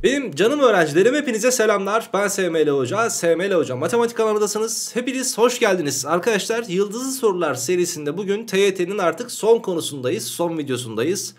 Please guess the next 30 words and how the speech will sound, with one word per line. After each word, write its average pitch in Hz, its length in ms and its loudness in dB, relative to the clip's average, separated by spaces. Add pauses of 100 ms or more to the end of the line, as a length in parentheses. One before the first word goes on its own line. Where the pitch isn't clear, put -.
(200)
Permütasyon, 165 560 -2
kombinasyon, 147 760 -4
binom, 143 280 -4
olasılık 139 480 -2
ve 135 160 2
veri 117 200 0
diyeceğiz 92 280 -8
arkadaşlar. 90 680 -10 (540)
P 226 220 2
K 247 300 6
B 240 180 6
O 226 280 8
dediğimiz 151 480 0
kısaltması 165 600 -4
bu 185 80 2
olan 120 320 0 (220)
bu 185 100 -2
dersimizde 180 500 0
sevgili 135 320 -2
arkadaşlar, 120 580 -4 (600)
biliyorsunuz 269 400 -2
ki 185 100 -4
Ö 190 140 2
S 190 120 0
Y 220 80 4
M 247 120 -8
çok 247 240 -6
tatlı 202 260 -4
sorular 214 340 -2
soruyor. 247 400 -8